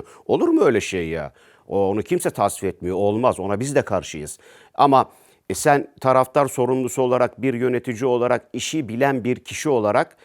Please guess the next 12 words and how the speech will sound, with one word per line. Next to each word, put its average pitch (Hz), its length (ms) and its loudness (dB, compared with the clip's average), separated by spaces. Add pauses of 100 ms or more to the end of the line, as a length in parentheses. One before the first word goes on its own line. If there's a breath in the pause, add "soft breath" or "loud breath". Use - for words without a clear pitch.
(140 soft breath)
yıllardır 123 500 2
taraftarın 123 600 0
içinde 120 340 -4
olarak, 113 280 0
ben 120 180 0
burada 123 160 -2
geçen 120 260 -2
haftalarda 123 560 0
da 127 60 -2
ne 139 120 2
dedim? 127 260 0 (360 soft breath)
Yani 113 340 2